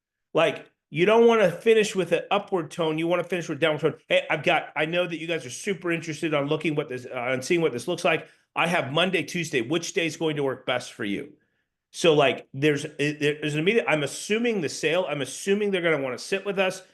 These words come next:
I'm assuming all of these things. Now, if you didn't build enough value, guess what's gonna happen? The customer's gonna stop you dead in your tracks.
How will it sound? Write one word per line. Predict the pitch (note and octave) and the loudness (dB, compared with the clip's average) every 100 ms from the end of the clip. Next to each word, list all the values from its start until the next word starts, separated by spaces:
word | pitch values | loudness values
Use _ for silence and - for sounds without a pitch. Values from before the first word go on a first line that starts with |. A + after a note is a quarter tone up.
| _ - | _ -4
I'm | D3 | -2
assuming | D3+ G3+ F#3+ F3 | 0 2 4 4
all | D#3+ E3+ | 4 4
of | |
these | C#3 A2+ | 2 -4
things. | - G2 - - _ | -4 -6 -8 -20 _
Now, | D#3 E3 C3+ - | 2 2 2 0
if | - G3 | 0 2
you | G3+ G3 | 2 2
didn't | G3 C4 G#3 | 2 2 4
build | G3+ G3+ | 4 4
enough | F3+ D3+ | 2 0
value, | G3 A3 G3+ F3 | 2 2 2 -2
guess | D#3 G3+ | -2 -2
what's | G#3 G3 | -2 -4
gonna | G3 D#3+ | -4 -2
happen? | F3 G#3+ F3 | -2 -4 -6
The | D#3+ | -8
customer's | D#3 G#3+ G3 E3+ | -4 -6 -6 -8
gonna | E3+ D3+ | -6 -6
stop | - F#3 F#3 F#3 | -2 -2 0 -4
you | D#3 | 0
dead | E3 E3+ | 0 0
in | |
your | D#3 | -4
tracks. | C#3 A3 G#3 C3 - | -2 0 2 0 -8